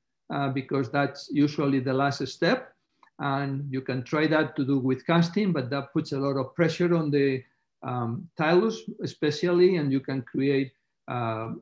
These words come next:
iatrogenic deformity, which is a flat talus. And for those, you do a tenotomy. And then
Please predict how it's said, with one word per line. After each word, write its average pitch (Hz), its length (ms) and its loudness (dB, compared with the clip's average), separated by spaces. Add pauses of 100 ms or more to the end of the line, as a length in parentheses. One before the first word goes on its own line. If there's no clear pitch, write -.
(160)
iatrogenic 143 720 0
deformity, 151 640 0
which 143 240 -4
is 127 140 -6
a 139 60 -6
flat 131 360 -6
talus. 160 460 2 (360)
And 160 480 2 (380)
for 175 200 6
those, 156 420 2 (180)
you 151 140 2
do 139 180 0
a 135 60 0
tenotomy. 139 760 -2 (1000)
And 170 200 2
then 170 560 4